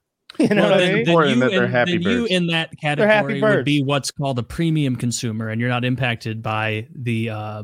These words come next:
Speaker 2: commodity brand
Speaker 1: Oh, did the
Speaker 2: increase.
Speaker 1: cheap eggs go from, like, two dollars
Speaker 2: Yeah.
Speaker 1: to five or something?
Speaker 2: So
Speaker 1: Or
Speaker 2: the
Speaker 1: two to
Speaker 2: cheap eggs
Speaker 1: four?
Speaker 2: went up a lot. Yeah.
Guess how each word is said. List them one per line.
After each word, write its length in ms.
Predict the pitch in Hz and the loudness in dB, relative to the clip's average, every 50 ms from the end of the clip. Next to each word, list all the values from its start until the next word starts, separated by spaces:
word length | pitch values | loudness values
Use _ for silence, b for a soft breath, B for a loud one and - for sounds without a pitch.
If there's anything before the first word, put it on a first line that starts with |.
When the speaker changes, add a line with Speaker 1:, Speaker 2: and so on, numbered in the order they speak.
| 113 _ _ - | -14 _ _ -6
Speaker 2:
commodity 480 | - 135 127 120 123 127 123 113 120 117 | -4 -2 0 0 0 0 0 -2 -2 -4
brand 260 | 113 120 117 139 160 | -4 -2 0 2 4
Speaker 1:
Oh, 140 | 170 175 156 | 4 4 2
did 120 | 147 139 | 2 -2
the 40 | 117 | -2
Speaker 2:
increase. 160 | 135 120 - | -4 -4 -2
Speaker 1:
cheap 280 | - 151 139 135 - 160 | -2 -2 -2 -2 0 2
eggs 360 | 147 147 151 156 156 147 139 | 4 4 4 2 0 -2 -2
go 180 | 143 143 139 | 0 0 0
from, 140 | 135 - 147 | 0 -2 -4
like, 160 | 135 131 - | -4 -4 -4
two 160 | - - 147 135 | -4 -4 -2 0
dollars 400 | 139 135 135 131 139 139 135 131 | 2 2 2 2 2 0 0 0
Speaker 2:
Yeah. 160 | 120 117 117 | -2 -2 -4
Speaker 1:
to 60 | 110 | -4
five 340 | 123 120 120 123 127 131 135 | -2 -2 0 0 0 -2 -2
or 80 | 143 | -4
something? 480 | 135 - 151 147 147 147 156 156 156 151 - _ _ _ _ _ | -6 -4 -4 -4 -4 -4 -4 -6 -6 -6 -10 _ _ _ _ _
Speaker 2:
So 100 | _ - | _ -2
Speaker 1:
Or 40 | 147 | 0
Speaker 2:
the 100 | 135 135 | 0 0
Speaker 1:
two 0 | |
to 0 | 123 - 202 202 180 | 0 0 0 0 2
Speaker 2:
cheap 60 | 190 | 2
eggs 220 | 165 160 147 127 | 0 2 2 2
Speaker 1:
four? 100 | 127 135 | 2 2
Speaker 2:
went 120 | 135 135 131 | 2 2 0
up 160 | 127 123 139 | 0 0 0
a 20 | |
lot. 320 | 127 123 117 113 110 113 - | 0 0 0 -2 -4 -4 -4
Yeah. 280 | - 131 120 110 107 | -2 -2 -2 -2 -6